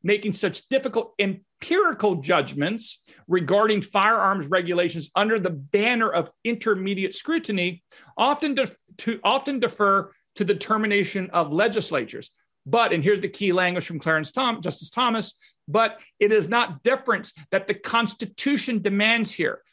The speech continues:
The Second Amendment is the very product of an interest balancing by the people, and it is this balance struck by the traditions of the American people that demands our unqualified deference." So that was unequivocally clear that, uh,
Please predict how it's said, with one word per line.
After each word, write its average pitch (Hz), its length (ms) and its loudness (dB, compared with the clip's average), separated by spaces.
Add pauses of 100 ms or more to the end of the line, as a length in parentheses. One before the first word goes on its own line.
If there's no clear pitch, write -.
The 170 60 -6
Second 277 440 0
Amendment 214 380 0
is 170 180 0
the 180 140 2
very 254 480 0
product 233 720 -2 (480)
of 196 140 2
an 208 140 0
interest 254 440 -4
balancing 208 520 2
by 180 260 4
the 160 140 -2
people, 147 720 0 (340)
and 208 160 2
it 233 140 0
is 180 180 -2
this 262 220 -2
balance 226 380 2
struck - 400 0
by 208 240 4
the 190 160 -2
traditions 220 520 -4
of 190 120 -2
the 185 60 -2
American 175 340 0
people 170 260 -4
that 156 160 -4
demands 180 340 -2
our 160 240 -2
unqualified 185 1080 0 (300)
deference." 143 560 -2 (220)
So 196 220 0
that 226 220 2
was 208 200 0 (240)
unequivocally 220 640 0
clear 156 540 2 (220)
that, 165 420 2 (360)
uh, 151 360 4